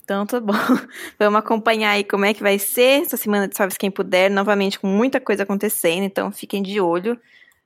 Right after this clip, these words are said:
no, tanto na novela quanto no Notícias da T V, lógico, que a gente tá sempre contando tudo sobre essa novela. Enquanto isso, também fiquem de olho na novela inédita da Record, que é Gênesis.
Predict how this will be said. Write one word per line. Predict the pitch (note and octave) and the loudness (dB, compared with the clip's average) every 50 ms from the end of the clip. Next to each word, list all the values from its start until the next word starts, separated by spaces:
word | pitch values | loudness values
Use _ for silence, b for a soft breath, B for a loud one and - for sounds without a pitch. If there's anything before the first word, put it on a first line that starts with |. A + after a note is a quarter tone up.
| _ _ | _ _
no, | - F3+ F3+ F3 E3+ E3+ | -8 -6 -4 -4 -4 -2
tanto | - F#3+ F#3 G3+ | -2 -4 -2 0
na | G3 F#3 | -2 -2
novela | F#3+ G3 F#3 F#3+ G#3 B3 C4 | -2 0 0 2 0 0 0
quanto | - F#3 E3+ - - | -2 -8 -10 -8 -10
no | F3+ F3+ | -10 -8
Notícias | F3 F3+ F3 - E3+ F3 - F3 E3 | -8 -8 -8 -10 -10 -8 -8 -6 -6
da | E3+ F3+ | -6 -6
T | - - D4+ E4 | -6 -8 -8 -4
V, | D4 G#3+ A3+ | -4 -6 -4
lógico, | A3+ F#3 E3 E3 G3+ - - B3+ | -4 -4 -4 -4 -4 -6 -10 -10
que | - F#3 | -12 -10
a | |
gente | F3+ F3+ F3 F3 - | -10 -10 -12 -12 -8
tá | - E3+ | -8 -8
sempre | - - F3 E3+ F3+ - - | -6 -6 -8 -10 -10 -14 -18
contando | - - F3+ F3 - F3 E3+ E3+ D#3+ - _ _ | -14 -12 -12 -8 -8 -8 -8 -8 -10 -14 _ _
tudo | - G#3+ G#3 A3+ G#3+ | -10 -10 -8 -8 -10
sobre | - - - E3 E3+ | -8 -8 -4 -2 -2
essa | F3 - - F3 | -2 -4 -6 -8
novela. | F3+ G3 F3+ - G3 F3+ F3 G3 A#3+ C4 _ _ _ _ _ _ _ _ - - | -8 -8 -4 -2 0 0 0 0 -2 -4 _ _ _ _ _ _ _ _ -14 -10
Enquanto | D#4 - C4+ A#3+ G#3+ A3+ | -4 -2 -2 -2 -2 -2
isso, | A3 A#3+ - - - | -6 -6 -6 -4 -4
também | D#4 C#4 A#3+ A3+ A#3+ C4+ | -4 -2 -2 -2 -2 -4
fiquem | C4+ - - C#4+ C#4+ C4 | -6 -8 -8 -6 -6 -2
de | A3 A#3 | 0 2
olho | A#3+ B3 C4+ - - | 2 2 0 -2 -4
na | - A3 B3+ D#4 | 0 0 0 0
novela | E4 D4 C4+ B3 A3+ G#3+ | 0 -2 0 0 0 0
inédita | G#3+ G3+ F#3 F#3 G3+ G#3+ - - - F#3 E3+ - | 0 0 0 0 -2 -4 -4 -2 0 0 0 0
da | - F3 F#3 G3 | 0 0 0 2
Record, | A#3 C#4 F#3+ - - F#3+ F#3+ G3+ G3+ A3 _ _ _ | 0 -2 -4 -2 0 0 0 0 -2 -4 _ _ _
que | - G#3+ | -6 -4
é | G#3 A3 | -4 -4
Gênesis. | A3 - F#3 F#3 F#3 - G3 - - - - - - - - - | -2 -2 -2 -2 -2 -6 -10 -14 -14 -10 -10 -8 -8 -8 -12 -14